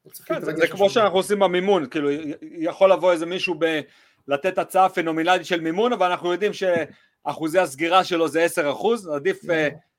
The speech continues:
Speaker 2: לקחת מישהו אפילו שההצעה שלו קצת פחות טובה, אבל אתה יודע שהוא יכול לסגור.
Speaker 1: נכון.
Speaker 2: אז גם אני מניח שפה, אה, יכול לבוא מישהו ולהגיד, "כן, אני מביא לך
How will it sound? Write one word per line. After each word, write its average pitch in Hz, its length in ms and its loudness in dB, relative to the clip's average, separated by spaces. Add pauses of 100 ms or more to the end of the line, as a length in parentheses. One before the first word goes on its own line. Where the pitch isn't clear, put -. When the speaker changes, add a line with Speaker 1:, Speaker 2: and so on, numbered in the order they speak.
(320)
Speaker 2:
לקחת 170 400 4
מישהו 208 320 2
אפילו 175 300 2
שההצעה 170 520 2
שלו 175 440 2
קצת 196 260 0
פחות 185 280 2
טובה, 202 180 4
אבל 175 120 2
אתה 165 120 0
יודע 175 160 2
שהוא 170 160 -2
יכול 165 200 0
לסגור. 131 360 -4 (420)
Speaker 1:
נכון. 117 120 -16
Speaker 2:
אז 110 120 -16
גם 180 200 2
אני 170 140 -4
מניח 165 300 -2
שפה, 185 600 2 (640)
אה, 135 440 -4
יכול 160 260 2
לבוא 175 260 2
מישהו 180 320 -4
ולהגיד, 170 360 0
"כן, 269 180 0
אני 233 140 -4
מביא 233 220 -4
לך 233 180 -2